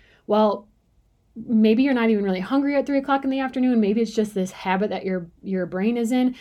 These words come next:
And so what can you do instead of that? How can you swap it out?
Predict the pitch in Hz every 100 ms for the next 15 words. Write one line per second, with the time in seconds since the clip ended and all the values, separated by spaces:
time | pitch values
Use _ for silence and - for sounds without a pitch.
0 | - - 214 208 214 202 180 190 220 -
1 | - 240 240 247 240 302 339 220 226 -
2 | _ _ 220 214 202 - 202 196 - 190
3 | 175 170 - - - _ _ - 208 226
4 | 247 214 214 208 196 - 165 160 170 202
5 | -